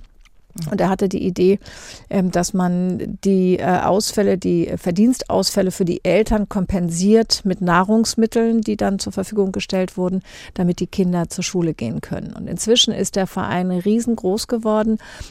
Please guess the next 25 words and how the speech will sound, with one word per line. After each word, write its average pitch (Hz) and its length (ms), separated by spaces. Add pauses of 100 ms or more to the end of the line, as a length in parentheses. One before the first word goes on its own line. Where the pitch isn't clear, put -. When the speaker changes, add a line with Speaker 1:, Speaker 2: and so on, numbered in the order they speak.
(140)
Speaker 2:
Die 208 140
haben 196 140
unterschiedliche 220 760
Standorte 202 1160
und 180 320
zum 175 200
Teil 180 360
auch 170 300 (460)
Hostels, 226 480
also - 240
wo 180 60
die 175 100
Kinder 185 320
dann 160 240
auch 160 180
bleiben 185 500
können. 214 540
Ganz, 196 320
ganz 202 240
tolle 196 260
Lehrkräfte. 180 680
Einige 226 320
Kinder, 214 340
ich - 140
war 185 280